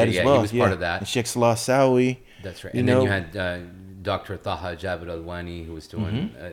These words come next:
Speaker 1: he, they were running a college or something as
Speaker 2: Yeah,
Speaker 1: well.
Speaker 2: so now,
Speaker 1: Him and his wife.
Speaker 2: over time, you
Speaker 1: Yeah.
Speaker 2: know, these are, are coming. And
Speaker 1: I'm
Speaker 2: so
Speaker 1: just thinking
Speaker 2: now
Speaker 1: of D M V. Again, I'm
Speaker 2: Yeah,
Speaker 1: just talking
Speaker 2: yeah.
Speaker 1: about D M V,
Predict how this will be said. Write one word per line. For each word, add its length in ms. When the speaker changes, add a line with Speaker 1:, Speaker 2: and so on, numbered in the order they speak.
Speaker 1:
he, 60
they 160
were 120
running 260
a 60
college 480
or 60
something 340
as 100
Speaker 2:
Yeah, 180
Speaker 1:
well. 80
Speaker 2:
so 200
now, 540
Speaker 1:
Him 160
and 60
his 120
wife. 140
Speaker 2:
over 160
time, 520
you 80
Speaker 1:
Yeah. 60
Speaker 2:
know, 340
these 420
are, 260
are 60
coming. 420
And 100
Speaker 1:
I'm 60
Speaker 2:
so 60
Speaker 1:
just 120
thinking 160
Speaker 2:
now 60
Speaker 1:
of 80
D 120
M 100
V. 260
Again, 200
I'm 60
Speaker 2:
Yeah, 120
Speaker 1:
just 100
talking 180
Speaker 2:
yeah. 60
Speaker 1:
about 100
D 80
M 100
V, 80